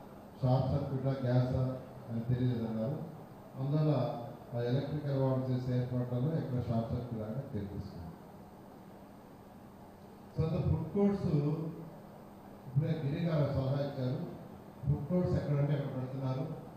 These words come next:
అట్లా స్పెసిఫైడ్ ప్లేసెస్, వన్ ప్లేస్ or టూ ప్లేసెస్‌లోనే స్పెసిఫిక్ ప్లేస్‌లో పెట్టి ఆ ఫుడ్ కోర్ట్స్ దగ్గర, ఎందుకంటే ఫైర్ ఛాన్స్ వచ్చేది కొద్దిగా ఎక్కువగా ఫుడ్ కోర్ట్స్ దగ్గర, అక్కడ జాగ్రత్తలు తీసుకోవాల్సిందిగా నేను రిక్వెస్ట్ చేస్తున్నాను.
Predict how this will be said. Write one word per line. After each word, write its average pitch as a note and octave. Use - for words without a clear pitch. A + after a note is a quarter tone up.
అట్లా D#3
స్పెసిఫైడ్ D#3
ప్లేసెస్, C#3
వన్ C#3
ప్లేస్ E3
or C#3
టూ C#3+
ప్లేసెస్‌లోనే C3
స్పెసిఫిక్ C#3+
ప్లేస్‌లో C3+
పెట్టి B2
ఆ A#2
ఫుడ్ B2+
కోర్ట్స్ D3
దగ్గర, B2
ఎందుకంటే D#3
ఫైర్ G3
ఛాన్స్ D#3+
వచ్చేది D#3+
కొద్దిగా C3
ఎక్కువగా C#3
ఫుడ్ B2+
కోర్ట్స్ A#2+
దగ్గర, A#2
అక్కడ A#2+
జాగ్రత్తలు B2
తీసుకోవాల్సిందిగా A2+
నేను G#2+
రిక్వెస్ట్ B2
చేస్తున్నాను. A2